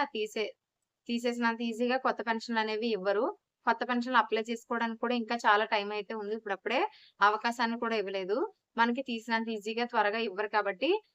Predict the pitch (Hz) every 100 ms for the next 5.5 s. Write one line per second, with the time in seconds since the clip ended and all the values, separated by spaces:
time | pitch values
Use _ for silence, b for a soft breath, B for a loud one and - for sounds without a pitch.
0 | - 226 233 240 269 254 226 226 233 202
1 | 214 226 226 226 254 220 196 208 214 202
2 | 254 214 196 240 233 220 214 226 185 247
3 | 453 - b - 202 226 226 240 254 -
4 | 220 254 262 208 - 240 311 220 214 247
5 | 240 208 208 208 208